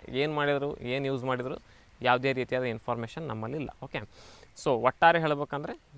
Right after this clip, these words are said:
ಗಾಬರಿ ಆಗುವಂಥ ಅವಶ್ಯಕತೆ ಇಲ್ಲ. ಬೇರೆ ದೇಶಗಳನ್ನು ಕಂಪೇರ್ ಮಾಡಿದರೆ ಇಂಡಿಯಾ ತುಂಬ ಸೇಫ್ ಇದೆ. ನಾವು ನಂಬರ್ ನೋಡಿಬಿಟ್ಟು ಪ್ರತಿ ಸಾರಿ ಸೆನ್ಸೇಷನಲ್ ನ್ಯೂಸ್ ನೋಡಿಬಿಟ್ಟು ಗಾಬರಿ ಆಗ್ತಾ ಇದೀವಿ ಅಷ್ಟೇ.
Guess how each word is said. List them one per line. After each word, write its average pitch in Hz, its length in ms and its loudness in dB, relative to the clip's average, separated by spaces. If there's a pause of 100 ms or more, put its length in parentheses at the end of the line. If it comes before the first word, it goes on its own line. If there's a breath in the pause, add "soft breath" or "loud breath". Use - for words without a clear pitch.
(140)
ಗಾಬರಿ 156 300 8
ಆಗುವಂಥ 151 420 2
ಅವಶ್ಯಕತೆ 131 580 -2
ಇಲ್ಲ. 135 140 4 (560 soft breath)
ಬೇರೆ 156 340 4
ದೇಶಗಳನ್ನು 147 540 2
ಕಂಪೇರ್ 135 400 2
ಮಾಡಿದರೆ 135 420 0
ಇಂಡಿಯಾ 131 260 4
ತುಂಬ 123 340 -2
ಸೇಫ್ 127 500 -2
ಇದೆ. 156 280 0 (260 soft breath)
ನಾವು 120 160 -2
ನಂಬರ್ 123 340 0
ನೋಡಿಬಿಟ್ಟು 135 580 -2 (120)
ಪ್ರತಿ 131 260 -4
ಸಾರಿ 135 380 0 (100)
ಸೆನ್ಸೇಷನಲ್ 135 840 -2
ನ್ಯೂಸ್ 127 240 -2
ನೋಡಿಬಿಟ್ಟು 127 460 -2
ಗಾಬರಿ 127 360 2
ಆಗ್ತಾ 123 260 0
ಇದೀವಿ 117 180 -4
ಅಷ್ಟೇ. 190 280 -4